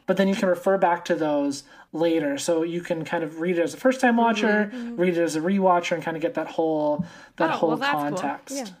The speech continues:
Speaker 1: Yeah.
Speaker 3: No, I actually got this book too when we started this thing. It's, it's great, and it brings a lot of, like, interesting,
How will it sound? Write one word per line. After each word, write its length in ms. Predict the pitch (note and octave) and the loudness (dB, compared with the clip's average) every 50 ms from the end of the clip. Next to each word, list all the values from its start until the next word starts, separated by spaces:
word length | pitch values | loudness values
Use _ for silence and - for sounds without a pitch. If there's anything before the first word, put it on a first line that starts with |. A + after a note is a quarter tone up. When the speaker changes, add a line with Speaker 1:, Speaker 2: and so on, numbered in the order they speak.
| _ _ _ - - - C#4+ | _ _ _ -20 -18 -12 -6
Speaker 1:
Yeah. 80 | C4 | -2
Speaker 3:
No, 200 | A#3+ B3 B3+ B3 | 0 2 2 2
I 180 | A#3+ A3+ A3+ A#3 | 2 2 2 2
actually 640 | A#3+ A#3+ A#3+ - - - A#3 A3 G#3+ G3+ F#3 F3 - _ _ _ - | 2 0 -2 -4 -4 -4 -2 -2 -2 -4 -6 -8 -14 _ _ _ -6
got 200 | G3+ F#3+ F#3+ F#3 | -4 -4 -4 -6
this 140 | F3+ F3 | -8 -12
book 180 | - - E3+ E3+ | -10 -10 -10 -10
too 160 | - - G#3 F#3+ | -8 -6 -6 -6
when 100 | F3+ F3 | -6 -6
we 80 | F3 | -8
started 360 | E3+ - F3+ E3+ E3+ E3+ E3+ | -8 -8 -8 -8 -8 -8 -8
this 200 | E3+ E3+ E3 - | -10 -12 -14 -14
thing. 320 | - - E3 D#3+ D#3+ D#3 D#3 | -14 -14 -12 -12 -12 -12 -10
It's, 260 | - F#3 F#3 - - | -10 -10 -10 -10 -10
it's 220 | - G#3 G#3+ - - | -8 -8 -8 -8 -10
great, 320 | - - G#3+ A#3+ A3 F#3+ E3+ | -6 -4 -2 0 0 0 -2
and 100 | E3+ E3+ | -4 -6
it 100 | E3 D#3+ | -6 -6
brings 220 | - F3+ F3+ F3 | -6 -8 -8 -6
a 40 | F#3+ | -4
lot 120 | F3 E3+ E3+ | -4 -4 -4
of, 60 | E3 | -4
like, 180 | E3 D#3+ E3+ - | -6 -8 -8 -6
interesting, 720 | - G#3+ A3 G#3+ G#3 F#3+ - - G#3 F#3+ F#3 F#3 F3+ F3+ | -6 -8 -6 -6 -8 -10 -8 -6 -6 -6 -6 -6 -8 -10